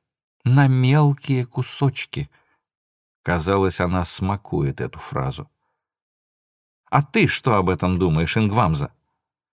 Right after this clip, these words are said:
«О, я сделаю так, как скажет отец. Он намного умнее всех нас». «Да, но я говорю о твоих собственных мыслях. Забудь на секунду об отце».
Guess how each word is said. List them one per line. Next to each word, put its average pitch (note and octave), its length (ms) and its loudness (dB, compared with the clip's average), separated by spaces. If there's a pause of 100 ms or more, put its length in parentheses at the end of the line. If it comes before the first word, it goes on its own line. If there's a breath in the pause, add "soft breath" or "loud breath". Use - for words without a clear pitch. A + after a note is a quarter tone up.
(240)
«О, A#2 280 2
я G#2+ 160 2
сделаю G#2+ 460 -2
так, A#2 280 -6
как A#2+ 200 -6
скажет A2 420 -4
отец. B2+ 540 -4 (340 soft breath)
Он C3 200 4
намного C#3+ 380 2
умнее C3+ 440 2
всех - 380 -6
нас». C#2+ 320 -4 (1120)
«Да, F#2+ 340 2
но D#2+ 300 0
я A2 200 4
говорю G#2+ 320 2
о C#3 80 4
твоих C#3 260 0
собственных G#2+ 540 0
мыслях. - 460 -2 (260 soft breath)
Забудь F3 440 2
на G2+ 80 0
секунду G#2 500 0
об F#2 120 2
отце». - 360 -2